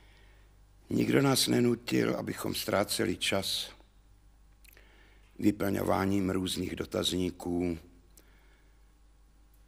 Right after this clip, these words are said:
s ponižujícími otázkami na třídní původ, na politické přesvědčení a tak dále a tak dále.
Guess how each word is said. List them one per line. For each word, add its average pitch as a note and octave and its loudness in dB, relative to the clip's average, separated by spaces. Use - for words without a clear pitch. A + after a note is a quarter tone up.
s - -6
ponižujícími G#2+ -2
otázkami - -4
na - -2
třídní F#2+ -4
původ, F2+ -4
na - -4
politické G#2 -2
přesvědčení G2 -6
a - -16
tak G2+ 0
dále F2 0
a E2 -8
tak - -6
dále. - -12